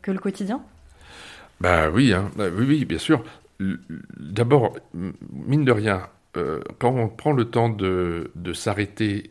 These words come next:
Speaker 2: dans les espaces publics, ben on s-, on, on voit, on, on comprend ou on, on aperçoit d'un peu plus près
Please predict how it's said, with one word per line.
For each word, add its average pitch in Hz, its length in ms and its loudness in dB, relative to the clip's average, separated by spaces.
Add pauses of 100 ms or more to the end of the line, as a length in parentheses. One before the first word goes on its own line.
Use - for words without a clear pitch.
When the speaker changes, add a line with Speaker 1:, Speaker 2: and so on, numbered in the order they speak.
(140)
Speaker 2:
dans 82 180 -8
les 80 180 -8
espaces - 300 -10
publics, 117 300 -4
ben 98 320 0
on 82 40 -8
s-, - 300 -12
on, 87 240 -10
on 90 200 -10
voit, 98 380 -2
on, 92 60 -6 (480)
on 95 60 -8
comprend 139 760 2
ou 92 160 -6
on, 92 240 -4
on 87 180 -4
aperçoit 113 680 -2
d'un 113 140 -2
peu 127 120 2
plus 120 220 -8 (600)
près 135 300 4